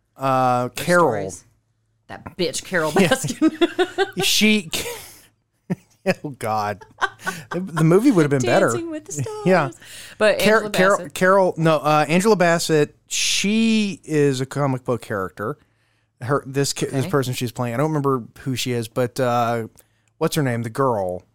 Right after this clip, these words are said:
Speaker 1: Um,
Speaker 2: Yeah, Carol.
Speaker 1: Carol.
Speaker 2: That's the main girl. Blake
Speaker 1: Can't remember her
Speaker 2: Lively.
Speaker 1: last name. Whatever.
Speaker 2: I don't
Speaker 1: Blake
Speaker 2: know.
Speaker 1: Lively, yeah.
Speaker 2: Blake Lively.
Speaker 1: Uh, you'll, you'll notice that her call sign was Sapphire.
Speaker 2: Yes.
Speaker 1: Because she becomes Star Sapphire.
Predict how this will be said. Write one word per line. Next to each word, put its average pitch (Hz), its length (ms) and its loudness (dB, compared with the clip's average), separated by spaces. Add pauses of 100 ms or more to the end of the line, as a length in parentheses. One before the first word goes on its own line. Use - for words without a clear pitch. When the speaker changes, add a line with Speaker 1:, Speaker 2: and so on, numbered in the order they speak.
(140)
Speaker 1:
Um, 104 640 -8 (160)
Speaker 2:
Yeah, 294 100 -8
Carol. 240 420 -6 (100)
Speaker 1:
Carol. 139 540 2
Speaker 2:
That's 202 200 -2
the 226 100 -4
main 202 260 -2
girl. 165 200 -2 (640)
Blake 208 140 -2
Speaker 1:
Can't 165 80 2
remember - 160 4
her 143 60 2
Speaker 2:
Lively. 139 120 4
Speaker 1:
last 135 160 -2
name. 92 280 -10 (600)
Whatever. 92 340 -6 (100)
Speaker 2:
I 175 80 -2
don't 147 120 -4
Speaker 1:
Blake 190 200 4
Speaker 2:
know. 180 60 2
Speaker 1:
Lively, 117 320 0
yeah. 95 140 -4 (100)
Speaker 2:
Blake 180 160 -8
Lively. 160 300 -6 (120)
Speaker 1:
Uh, 160 100 2
you'll, 170 340 4
you'll 160 160 4
notice 160 300 4
that 143 120 2
her 147 140 0
call 147 240 2
sign 131 240 -2
was 113 100 -2
Sapphire. 113 680 -2 (500)
Speaker 2:
Yes. 170 600 -6
Speaker 1:
Because 143 260 -2
she 170 200 0
becomes 131 440 -2
Star 120 520 0
Sapphire. 92 800 -8